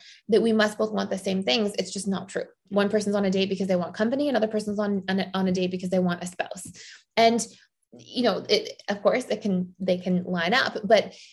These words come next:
to assume that we're just gonna have one or two dates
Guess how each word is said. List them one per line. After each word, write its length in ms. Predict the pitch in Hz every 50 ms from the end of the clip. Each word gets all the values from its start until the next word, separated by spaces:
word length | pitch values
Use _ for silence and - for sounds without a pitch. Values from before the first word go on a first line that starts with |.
| _ _ _ _
to 140 | - - 233
assume 300 | 226 220 226 247 247 247
that 120 | 254 226
we're 120 | 214 220 208
just 120 | 214 214
gonna 140 | - 208 208
have 160 | 196 190 185
one 240 | 185 190 190 190 190
or 140 | 185 185 180
two 260 | 180 - - 202 190
dates 580 | 180 185 180 175 220 294 - - - - -